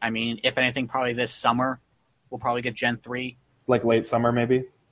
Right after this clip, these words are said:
Speaker 2: I wouldn't be surprised.
Speaker 1: Somewhere along that line, just because I'm like, it's the perfect time to release it.
Speaker 2: I hope
Speaker 1: But
Speaker 2: so. I
Speaker 1: it
Speaker 2: mean, I'm having fun with
Speaker 1: But
Speaker 2: what
Speaker 1: if
Speaker 2: we
Speaker 1: we
Speaker 2: have.
Speaker 1: don't,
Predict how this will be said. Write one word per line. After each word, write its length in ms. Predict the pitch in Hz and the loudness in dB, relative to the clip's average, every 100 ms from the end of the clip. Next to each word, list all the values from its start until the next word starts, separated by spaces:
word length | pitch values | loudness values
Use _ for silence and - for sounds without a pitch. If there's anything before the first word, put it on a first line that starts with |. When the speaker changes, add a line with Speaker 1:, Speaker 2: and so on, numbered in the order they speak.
| _ _ | _ _
Speaker 2:
I 40 | 139 | 0
wouldn't 160 | 190 | 2
be 60 | - | 0
surprised. 420 | - 110 120 113 | 2 4 4 4
Speaker 1:
Somewhere 460 | - - 151 147 143 | -6 -8 -8 -6 -4
along 240 | 139 139 131 | -6 -8 -6
that 160 | 127 | -2
line, 240 | 127 123 123 | 2 2 2
just 220 | 123 - | -4 -6
because 180 | 131 135 | -4 -2
I'm 60 | 127 | -2
like, 200 | 127 - | -4 0
it's 160 | 214 | 0
the 80 | 214 | 0
perfect 340 | - 208 190 - | 2 2 2 0
time 180 | 151 143 | 0 -2
to 120 | 147 | -4
release 380 | 131 127 123 143 | -4 -4 -2 2
it. 200 | 135 - _ _ _ _ _ _ _ _ _ _ _ _ _ _ _ _ _ _ _ _ _ - | 2 0 _ _ _ _ _ _ _ _ _ _ _ _ _ _ _ _ _ _ _ _ _ 4
Speaker 2:
I 60 | 262 | 8
hope 160 | 190 | 8
Speaker 1:
But 80 | 151 | 10
Speaker 2:
so. 200 | 127 120 | 12 12
I 60 | 147 | 10
Speaker 1:
it 40 | 160 | 6
Speaker 2:
mean, 220 | 151 151 - _ _ _ _ _ _ _ _ - | 6 2 -4 _ _ _ _ _ _ _ _ 0
I'm 100 | 151 | 6
having 220 | 196 208 | 8 6
fun 200 | - 185 | 6 6
with 120 | 160 147 | 6 8
Speaker 1:
But 80 | |
Speaker 2:
what 40 | 139 | 8
Speaker 1:
if 40 | |
Speaker 2:
we 60 | 123 | 8
Speaker 1:
we 80 | 113 | 4
Speaker 2:
have. 160 | 117 190 | 2 2
Speaker 1:
don't, 160 | 240 | 0